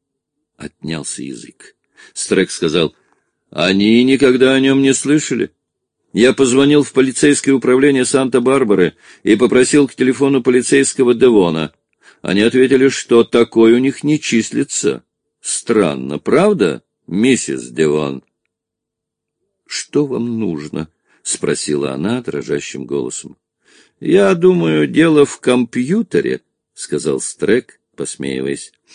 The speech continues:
«Наверняка из-за какой-нибудь ошибки в нём вашего мужа не оказалось среди личного состава полиции. Мне кажется, миссис Девон, вам лучше сказать ему об этом,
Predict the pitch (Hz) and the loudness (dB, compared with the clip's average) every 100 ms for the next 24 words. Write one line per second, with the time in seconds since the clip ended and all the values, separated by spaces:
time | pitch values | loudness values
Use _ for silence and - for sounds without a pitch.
0 | - - - 151 143 151 - 165 151 135 | -20 -6 0 2 2 0 0 2 4 2
1 | 101 98 101 113 101 123 127 117 107 113 | 2 0 2 0 0 2 2 2 0 -2
2 | 104 - - 95 - - 131 - - 92 | -2 -10 -4 -4 -2 -2 -2 -4 0 2
3 | 82 65 82 90 95 120 170 98 - _ | 4 2 -4 -2 0 0 0 -2 -6 _
4 | - _ 90 117 120 - 110 113 143 147 | -20 _ 2 4 2 2 0 2 0 -2
5 | 101 87 90 87 98 123 120 - 95 87 | -2 -2 0 -2 0 0 -2 -2 -4 -2
6 | 90 92 87 - 80 80 78 - - 104 | -2 -2 -4 -6 -6 -4 -4 -4 -4 -4
7 | 82 80 73 69 67 - 76 73 73 _ | -2 -4 -4 -4 -6 -8 -6 -6 -6 _
8 | _ _ _ _ _ _ _ - _ 87 | _ _ _ _ _ _ _ -20 _ -4
9 | 98 135 151 151 - 151 151 151 139 127 | -2 0 0 -2 -4 -2 -4 -6 -8 -2
10 | 131 131 131 113 120 120 123 - 117 - | 2 2 0 0 0 0 -2 -2 -6 -2
11 | 101 104 107 - 87 85 76 92 92 92 | -2 2 0 -2 -4 -4 0 0 0 -4